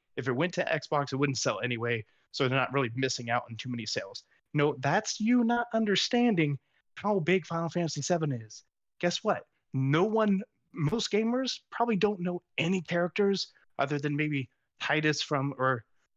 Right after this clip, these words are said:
you know, uh, you know, from the Final Fantasy, uh, ten, and barely any of them know any of those characters.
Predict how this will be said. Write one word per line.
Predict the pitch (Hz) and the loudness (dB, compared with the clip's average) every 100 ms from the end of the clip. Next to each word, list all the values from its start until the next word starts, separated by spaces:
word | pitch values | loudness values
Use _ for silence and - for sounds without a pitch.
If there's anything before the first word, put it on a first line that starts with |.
| _ _ | _ _
you | 143 | -4
know, | 120 107 113 - - | -2 -2 -4 -12 -4
uh, | 120 113 104 107 _ _ _ _ _ _ _ _ | 0 2 0 -6 _ _ _ _ _ _ _ _
you | 147 | 2
know, | 143 | 2
from | 120 131 127 120 131 - | 2 0 0 -2 -8 -2
the | 123 113 117 | 0 2 0
Final | 139 127 | -2 -2
Fantasy, | 139 127 127 123 120 _ _ _ _ _ _ - 110 | -2 -2 -2 -2 -4 _ _ _ _ _ _ -10 -4
uh, | 120 123 | -2 2
ten, | 175 180 185 _ _ _ _ _ _ _ - | 4 4 2 _ _ _ _ _ _ _ -2
and | 156 131 - | -2 0 -4
barely | 151 175 160 151 143 | -2 0 2 0 -2
any | 151 139 | -4 -6
of | 123 | -4
them | 131 123 | -4 -2
know | 127 131 | 0 0
any | 120 | -2
of | 120 | -4
those | 117 113 | -6 -6
characters. | - 107 101 107 - | -2 -2 -4 -12 -14